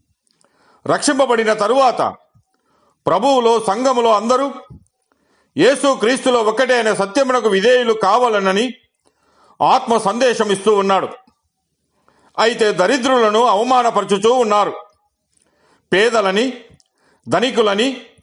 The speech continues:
వారి తేడా అని ప్రభువు శిలువలో కొట్టివేశాడు. కనుక ప్రియులారా, ప్రభువు మనలో ఉన్నాడు అనుటకు రుజువు మన మాటలో కాదు గాని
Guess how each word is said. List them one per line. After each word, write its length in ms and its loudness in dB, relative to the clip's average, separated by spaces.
వారి 280 2
తేడా 380 2
అని 240 0
ప్రభువు 340 0
శిలువలో 360 0
కొట్టివేశాడు. 720 0
కనుక 240 0
ప్రియులారా, 680 0
ప్రభువు 280 0
మనలో 380 2
ఉన్నాడు 420 0
అనుటకు 580 0
రుజువు 360 2
మన 180 0
మాటలో 460 0
కాదు 280 0
గాని 480 -2